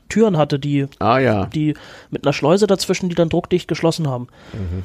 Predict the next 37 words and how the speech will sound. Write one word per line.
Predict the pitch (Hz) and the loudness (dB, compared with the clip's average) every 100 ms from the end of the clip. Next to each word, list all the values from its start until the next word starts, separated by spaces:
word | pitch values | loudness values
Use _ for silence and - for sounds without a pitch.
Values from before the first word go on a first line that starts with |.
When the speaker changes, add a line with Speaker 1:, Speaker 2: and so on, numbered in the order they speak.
| - | -8
Speaker 1:
Ich | - | -6
bin | 233 247 | 0 2
mir | 233 | 4
aber | 208 | 4
nicht | 202 | 2
so | 202 | 2
sicher. | 190 202 143 | 2 2 2
Ich | |
habe | 170 185 | 2 2
über | 185 | 2
dieses, | 180 165 160 - | 2 0 -2 -4
ähm, | 156 156 151 156 | -4 -4 -6 -6
Druckluft-U-Bahn-System | - 151 165 226 - - 196 180 175 180 170 | -6 -2 0 0 0 0 2 2 -2 0 0
sehr | 156 175 | 2 2
wenig | 165 165 156 | 2 0 -2
gefunden. | 147 165 165 110 | -4 -2 0 0
Speaker 2:
Ja, | 101 101 | 0 0
das | 123 123 | -2 0
hat | 139 | 0
sich | 151 | 2
offenbar | - 123 127 | 0 0 0
nicht | 127 117 | 0 2
durchgesetzt, | 156 156 113 117 - | 0 2 0 0 0
aber | 113 | -4
das | 117 | -2
ist | - | -2
ja | |
öfter | - 107 | -2 -4
so. | 95 | -6
Ich | - | -4
meine, | 120 | 0
das | 131 147 | 0 0
ist | |
ja | 123 | 0
nur | 127 | 0
wirklich | 131 - | -2 -2
ein | 113 | -2